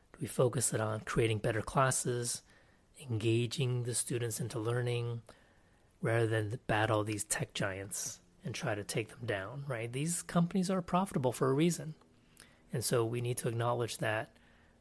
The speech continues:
um, that this is gonna be there, that they're likely gonna be there no matter how hard we fight them.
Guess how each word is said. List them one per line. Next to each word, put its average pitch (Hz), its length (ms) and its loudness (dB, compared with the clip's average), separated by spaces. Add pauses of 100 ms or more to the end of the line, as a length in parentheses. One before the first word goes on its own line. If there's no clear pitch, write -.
(120)
um, 117 600 -6 (240)
that 110 160 -4
this 123 220 -2
is 135 60 -6
gonna 123 180 -2
be 143 160 0
there, 113 340 0 (220)
that 135 100 -8 (180)
they're 117 180 2
likely 123 280 0
gonna 113 180 -2
be 104 180 -4
there 104 140 -2
no 107 80 -4
matter 107 200 -2
how 107 160 0
hard 110 240 0
we 107 80 -4
fight 135 320 -4
them. 147 140 -12